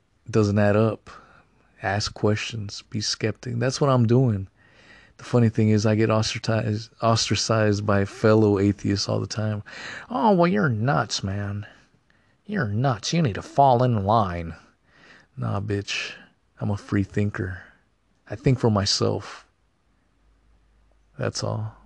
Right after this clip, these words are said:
I question everything. What's wrong with that?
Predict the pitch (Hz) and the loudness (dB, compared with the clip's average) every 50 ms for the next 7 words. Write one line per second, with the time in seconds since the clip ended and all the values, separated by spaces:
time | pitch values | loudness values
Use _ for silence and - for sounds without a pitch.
0 | _ _ _ _ _ - _ - - 104 - - - 113 107 - - 117 113 113 | _ _ _ _ _ -20 _ -8 -8 -8 -8 -2 0 0 0 0 0 0 0 0
1 | 110 101 - - 107 98 98 104 _ _ - - _ _ - 110 - - - 107 | -2 -4 -6 -8 -10 -10 -12 -14 _ _ -20 -20 _ _ -8 -8 -6 -4 -4 -4
2 | 101 98 98 - - 95 98 101 | -2 -4 -6 -10 -10 -14 -14 -14